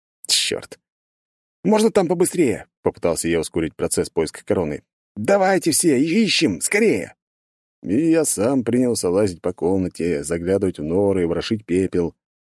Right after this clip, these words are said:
Но корона действительно куда-то пропала. Сгорела в пламени.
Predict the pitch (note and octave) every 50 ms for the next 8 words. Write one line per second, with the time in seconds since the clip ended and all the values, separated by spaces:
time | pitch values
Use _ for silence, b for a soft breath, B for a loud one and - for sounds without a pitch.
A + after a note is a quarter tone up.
0 | _ _ _ _ - F2+ E2+ F2 F2+ F2 - F2 E2+ F#2 F#2 G#2+ A2+ A2+ A#2+ B2
1 | A#2 G2 F2+ F2 - - E2 E2+ D#2+ - F#2 F#2+ G#2+ G#2 - G#2 G2+ G#2+ G#2 A#2+
2 | C3 D3+ D#3 - - G#3+ F#3+ - C2+ B1+ - _ _ _ _ _ _ _ _ _
3 | _ _ _ _ - F2 F2 D#2+ F2+ F2 F2 E2 D#2 - - - E2+ F2 G#2 G2
4 | D#2 C#2+ -